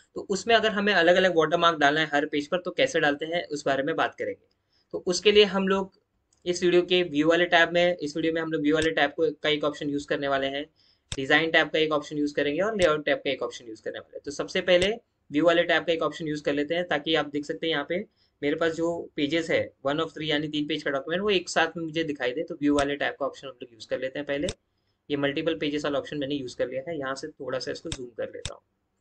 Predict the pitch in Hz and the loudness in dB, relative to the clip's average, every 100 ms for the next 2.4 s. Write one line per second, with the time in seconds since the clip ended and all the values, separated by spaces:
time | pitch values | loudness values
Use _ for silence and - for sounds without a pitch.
0 | _ _ 139 139 143 151 160 151 147 180 | _ _ -10 -6 -4 -4 -4 -2 -2 -2
1 | 147 117 139 127 - 226 - - 117 107 | -2 -4 -6 -8 -8 -10 -10 -8 -6 -6
2 | 104 101 98 | -6 -8 -12